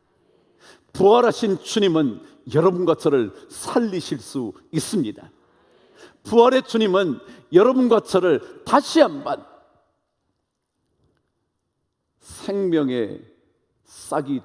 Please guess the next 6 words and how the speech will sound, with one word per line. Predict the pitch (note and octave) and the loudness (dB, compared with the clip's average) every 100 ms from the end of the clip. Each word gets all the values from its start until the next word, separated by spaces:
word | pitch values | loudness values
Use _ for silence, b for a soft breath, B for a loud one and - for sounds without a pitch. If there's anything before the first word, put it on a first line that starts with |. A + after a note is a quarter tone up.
| _ _ | _ _
돋듯이 | - A#2+ - A#2 - F#2 - _ _ _ _ _ _ _ _ _ _ | -20 -18 -14 -14 -12 -16 -16 _ _ _ _ _ _ _ _ _ _
저를 | - G2+ F#2+ D#2+ F#2+ _ _ _ _ - | -20 -18 -16 -18 -20 _ _ _ _ -18
건져내실 | - C#3 C#3 G#2+ F#2 F#2+ D#2 | -10 -8 -6 -10 -12 -16 -20
수 | - - D#2 F2+ _ _ | -20 -20 -20 _ _ _
있습니다. | F2+ - - F#2 F#2+ _ _ _ _ _ _ _ _ _ _ _ _ _ | -20 -20 -18 -20 -20 _ _ _ _ _ _ _ _ _ _ _ _ _
십자가의 | - - C#3+ - D#3+ C#3 C3 A#2 E2+ - | -20 -16 -16 -4 -2 0 0 0 -4 -10